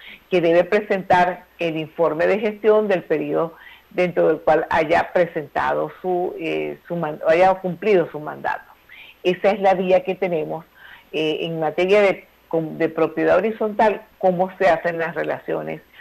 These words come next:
o cómo se llevan adelante las relaciones junta de condominio administrador, junta de condominio comunidad de copropietarios y administrador y comunidad de copropietarios. Pero si eso no lo tenemos bien claro, bien establecido,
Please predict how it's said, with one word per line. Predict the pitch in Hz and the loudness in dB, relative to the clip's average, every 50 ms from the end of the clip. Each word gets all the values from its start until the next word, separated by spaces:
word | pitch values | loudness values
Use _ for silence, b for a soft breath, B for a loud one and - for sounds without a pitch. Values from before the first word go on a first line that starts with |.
| B B B | B B B
o | - - 170 - | 0 0 0 2
cómo | - 190 196 220 226 - | 2 0 2 0 0 0
se | - 185 | 0 2
llevan | 175 175 175 190 196 185 | 2 4 4 4 4 4
adelante | 180 165 160 160 156 151 147 - 160 | 2 2 2 2 0 0 -2 -4 -4
las | 147 147 139 143 | -4 -4 -4 -4
relaciones | 151 151 151 147 135 - - 165 160 156 170 175 170 - _ b b b b b b b _ _ | -6 -6 -6 -8 -6 -2 -2 0 0 0 -2 -6 -8 -10 _ b b b b b b b _ _
junta | - 233 233 226 233 220 | 0 0 2 4 4 4
de | 220 202 - | 4 4 4
condominio | - 175 165 160 156 160 160 160 170 | 0 -2 -2 -4 -6 -6 -4 -4 -4
administrador, | 170 165 165 170 170 165 - 196 208 226 247 254 240 240 247 - B B B B B B B B B _ | -4 -4 -4 -6 -6 -6 -2 2 4 4 6 6 4 4 0 -4 B B B B B B B B B _
junta | - - 220 208 196 190 196 185 | -8 -4 -2 -2 0 2 4 4
de | 185 180 | 4 4
condominio | - 180 165 160 160 156 160 165 170 170 170 | 2 -2 -4 -4 -4 -6 -2 -2 -2 -2 -2
comunidad | 175 165 151 151 147 147 151 156 156 | -4 -6 -6 -6 -6 -4 -2 -2 0
de | 160 | 0
copropietarios | - 196 190 214 226 226 233 240 226 233 240 226 226 220 226 220 226 - _ _ - | 0 0 2 2 2 2 2 2 4 4 4 4 4 2 0 -2 -4 -6 _ _ -2
y | 208 220 | 2 4
administrador | 208 190 175 170 170 160 147 - - 151 151 151 151 165 165 | 4 4 4 2 -2 -6 -6 -6 -4 -2 0 0 0 0 -2
y | 175 | -2
comunidad | 170 175 175 165 151 147 156 143 123 117 | -2 -4 -4 -4 -4 -4 -2 -2 -2 -2
de | 139 143 | -2 -4
copropietarios. | - 143 - - - - 123 - - 87 113 113 - - _ - | -8 -8 -8 -8 -8 -8 -8 -8 -8 -8 -8 -8 -12 -12 _ 2
Pero | 196 185 180 175 - | 4 4 4 4 2
si | - 196 196 | 2 2 2
eso | 196 208 330 | 2 0 -2
no | 330 294 247 | -2 0 0
lo | 233 214 214 | 0 0 0
tenemos | - 180 175 170 165 156 143 151 151 | 0 0 0 0 -2 -4 -6 -8 -6
bien | 196 208 214 208 | -6 -4 -4 -4
claro, | 196 - - 165 151 131 127 131 123 - B B B B B B B - | -6 -4 -2 0 0 0 0 -2 -6 -12 B B B B B B B -8
bien | 175 180 196 196 202 208 | 0 2 4 4 4 2
establecido, | 208 208 - 196 180 156 147 147 147 - - 180 170 156 139 123 | -2 -4 -2 -2 -2 0 -2 -6 -8 -8 -8 -6 -6 -6 -6 -8